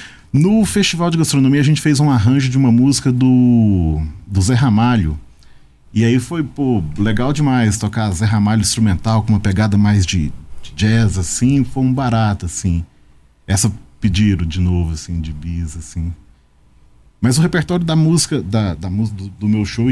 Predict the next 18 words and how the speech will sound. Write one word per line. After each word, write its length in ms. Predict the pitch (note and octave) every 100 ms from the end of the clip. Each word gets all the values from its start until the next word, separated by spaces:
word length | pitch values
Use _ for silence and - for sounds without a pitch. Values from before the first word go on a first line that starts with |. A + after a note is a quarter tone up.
| B2 A2+
assim 220 | F#2+ G3
como 220 | A3 G#3+
do 80 | F#3+
festival, 520 | F#3 - A#2 A#2+ C#3
assim, 300 | A#2 - A2+
essa 180 | A2 C#3
diversidade 800 | B2+ C3+ D#3 - A#2 C#3 D3 D3
me 140 | D3
encanta 480 | D#3 C#3 - D#3+ E3
muito, 500 | A2+ A#2 G#2+ A2 D#2 D#2+
me, 240 | G#2 G#2
me, 300 | G2 G#2 G2
me 120 | F2 G#2
alegra 340 | G2+ A2+ B2+
muito, 300 | G#2+ A2+ A2+
essa 160 | G2 G#2
coisa 280 | A2 G#2+ G#2+
de, 320 | A2 A2